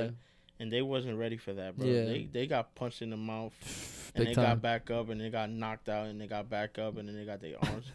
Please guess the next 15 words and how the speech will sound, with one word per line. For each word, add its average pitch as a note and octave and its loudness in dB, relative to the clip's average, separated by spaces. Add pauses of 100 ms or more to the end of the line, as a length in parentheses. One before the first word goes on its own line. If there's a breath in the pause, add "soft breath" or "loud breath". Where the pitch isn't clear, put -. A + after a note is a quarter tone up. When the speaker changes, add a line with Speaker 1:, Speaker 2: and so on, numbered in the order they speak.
(120 soft breath)
Speaker 2:
<laughs> - -20
Speaker 1:
put C3+ 2
in A#2 0
an G#2+ -6
arm A2+ -2
bar, A2 2
and G#2+ -4
then G#2+ -4
they G#2+ -4
got G#2+ -2
put G#2+ -4
in G#2 -6
a F#2 -6
leg G#2 -2
lock. G#2+ -2